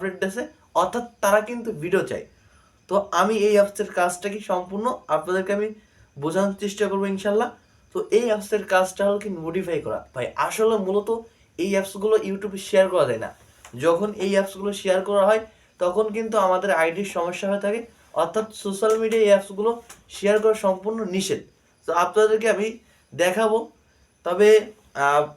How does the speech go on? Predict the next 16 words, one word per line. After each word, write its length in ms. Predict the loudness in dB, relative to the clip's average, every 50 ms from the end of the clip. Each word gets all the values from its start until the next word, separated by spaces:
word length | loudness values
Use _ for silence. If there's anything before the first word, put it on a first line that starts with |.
| _ 0
পরিপূর্ণভাবে 640 | 0 0 2 2 -4 -6 -4 2 2 4 4 4 2 2 2 2
দেখাবো 260 | 2 4 4 4 4 2
না, 60 | 0 -2 -2 -6 -14 -18 -20 -20 -20 _ _ _ _ -14
আর 80 | -12 -8 0
সামনে 220 | 0 0 0 0 -2 -4 -4
কিছু 140 | -6 -8 0 2
বাদ 140 | 2 2 2 0 -4
থাকবে 240 | -4 -4 -2 -6 -6 -8 -10 _ _ _ _ _ _ -4 -4 0
এবং 140 | 2 2 0 0 -2 -8 -4 0 0
আমি 120 | 0 0 0
যে 60 | -4 -4 -2 -2
ক্লোন 220 | 0 0 0 -2 -4 -4 -6
করতেছি 380 | -6 -6 -6 -10 -10 -10 -10 -12 -12 -10
সেই 160 | -8 -6 -6 -4 -4
প্রসেসটা 360 | -4 -4 -4 -6 -4 0 0 0
আপনাদেরকে 360 | 0 0 -6 -6 -6 -6 -8